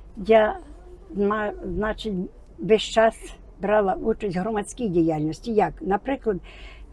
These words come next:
коли були Дні Шевченка, і, правда, треба віддати належне, що дев'ятого чи десятого березня завжди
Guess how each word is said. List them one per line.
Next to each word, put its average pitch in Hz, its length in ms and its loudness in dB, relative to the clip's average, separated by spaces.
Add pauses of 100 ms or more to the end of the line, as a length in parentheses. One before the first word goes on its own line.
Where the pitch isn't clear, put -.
(140)
коли 269 340 0 (180)
були 226 300 0
Дні 220 260 -2
Шевченка, 208 720 -4 (380)
і, 208 120 2 (800)
правда, 180 340 4
треба 202 320 0
віддати 180 400 0
належне, 185 560 2 (360)
що 196 340 2 (180)
дев'ятого 190 760 0 (120)
чи 202 120 -4
десятого 175 720 -2 (200)
березня 180 600 0 (400)
завжди 180 540 -2